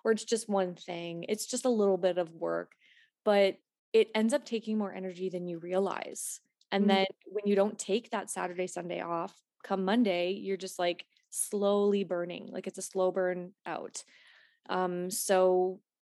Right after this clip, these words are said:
Speaker 1: I think that it's really given me the energy to kind of focus on both separately. And I do still struggle with that, to be fully honest.
Speaker 2: Mm-hmm.
Speaker 1: Um, even into the end of last year, I was opening up new dates for people. And, like,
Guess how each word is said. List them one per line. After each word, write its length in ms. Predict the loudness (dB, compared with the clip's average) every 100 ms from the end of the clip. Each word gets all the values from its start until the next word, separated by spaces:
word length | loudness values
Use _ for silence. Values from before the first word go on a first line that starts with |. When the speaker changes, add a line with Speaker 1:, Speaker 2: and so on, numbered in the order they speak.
| _
Speaker 1:
I 100 | -4
think 200 | 0 0
that 100 | 0
it's 140 | -2 -4
really 180 | -2 0
given 200 | 0 -2
me 100 | -4
the 100 | -6
energy 360 | -8 -10 -8 -10
to 120 | -10
kind 240 | -12 -8 -8
of 100 | -6
focus 400 | -6 -6 -6 -10
on 260 | -12 -12
both 380 | -6 -4 -4 -6
separately. 640 | -8 -8 -6 -8 -4 -6 -8 _ _ -6
And 100 | -2
I 60 | 0
do 200 | 2 2
still 260 | 2 2 0
struggle 400 | 0 0 2 2
with 140 | 0
that, 300 | 0 -2 -4
to 120 | -6
be 80 | -8
fully 260 | -4 -2 0
honest. 500 | 0 0 0 -4 -10 -8 -6 -6
Speaker 2:
Mm-hmm. 60 |
Speaker 1:
Um, 220 | -6 -10 -16 _ _ _ _ -20 _
even 260 | -2 4 4
into 540 | 6 2 2 0 0
the 160 | 0 -4
end 180 | -2 -4
of 100 | -4
last 380 | -8 -8 -8
year, 280 | -4 -2 -2 -2
I 140 | 0
was 340 | 2 0 -2 -6 _ _ _ _ _ -2
opening 360 | 0 2 2 2
up 160 | 0
new 220 | -2 -2 -2
dates 460 | -2 -2 -2 -6 -4
for 100 | -6
people. 640 | -4 -4 2 2 4 2
And, 300 | 0 -2 -2
like, 360 | -4 -4 -8